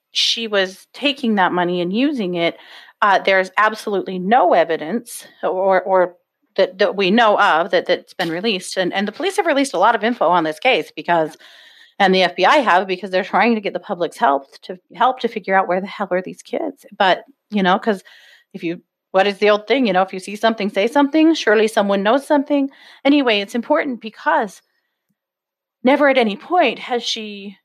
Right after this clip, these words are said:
given money to someone else. There's absolutely no evidence that the money she's receiving for these children's care is being passed along to the person who's caring for them.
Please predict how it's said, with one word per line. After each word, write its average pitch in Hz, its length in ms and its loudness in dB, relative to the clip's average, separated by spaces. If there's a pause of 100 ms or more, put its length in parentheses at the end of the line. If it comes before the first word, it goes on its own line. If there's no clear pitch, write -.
(600)
given 269 240 0
money 202 220 0
to 214 100 -14
someone 196 360 -2
else. 240 220 0
There's 208 220 -4
absolutely 240 460 -2
no 202 200 0
evidence 214 500 -2
that 185 160 -8 (340)
the 202 60 -2
money 233 260 2
she's 202 260 -6
receiving 214 560 -10
for 220 160 -6
these 185 180 -10
children's 175 440 -2
care 208 400 2
is 175 140 -2
being 190 240 0
passed 180 320 -2
along 190 300 4
to 202 80 -12
the 175 100 -4
person 175 320 -8
who's 160 140 -6
caring 202 360 -2
for 170 140 -6
them. 143 240 -4